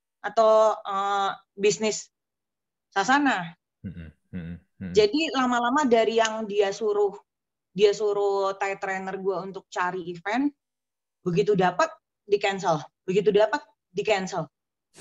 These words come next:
Speaker 2: <laughs>
Speaker 1: Ya udah,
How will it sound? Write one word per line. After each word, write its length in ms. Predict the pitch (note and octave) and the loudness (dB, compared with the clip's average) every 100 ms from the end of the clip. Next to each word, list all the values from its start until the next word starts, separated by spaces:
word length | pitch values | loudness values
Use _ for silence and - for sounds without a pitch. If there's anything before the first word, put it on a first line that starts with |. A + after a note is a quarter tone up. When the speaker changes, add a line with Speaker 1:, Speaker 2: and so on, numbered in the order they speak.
| - - _ _ _ _ _ - | -20 -20 _ _ _ _ _ -14
Speaker 2:
<laughs> 960 | C3 B2 - - C#3 - C#3 C3+ - - | -10 -10 -12 -10 -10 -8 -10 -10 -10 -4
Speaker 1:
Ya 100 | E3+ | -2
udah, 220 | G#3 F3+ | 0 0